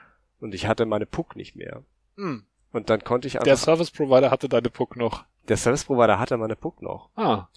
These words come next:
Speaker 1: Das war,
Speaker 2: Ist
Speaker 1: das
Speaker 2: gar
Speaker 1: war
Speaker 2: nicht
Speaker 1: auch
Speaker 2: so gut eigentlich.
Speaker 1: Nee, ab-, das war aber interessant. Also, äh,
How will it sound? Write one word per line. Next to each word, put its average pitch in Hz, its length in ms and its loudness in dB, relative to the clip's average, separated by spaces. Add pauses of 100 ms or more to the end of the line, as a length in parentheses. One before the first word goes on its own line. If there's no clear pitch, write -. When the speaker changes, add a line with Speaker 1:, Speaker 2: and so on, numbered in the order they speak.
Speaker 1:
Das - 260 0
war, 240 120 4
Speaker 2:
Ist - 120 -2
Speaker 1:
das 175 80 4
Speaker 2:
gar 131 80 8
Speaker 1:
war 117 80 8
Speaker 2:
nicht 151 80 2
Speaker 1:
auch - 40 -4
Speaker 2:
so 175 80 0
gut 220 220 -4
eigentlich. 123 580 -4
Speaker 1:
Nee, 127 400 0 (140)
ab-, 127 240 0
das 127 180 -2
war 143 100 6
aber 147 200 2
interessant. - 720 -10 (720)
Also, 113 540 -2
äh, 107 360 -6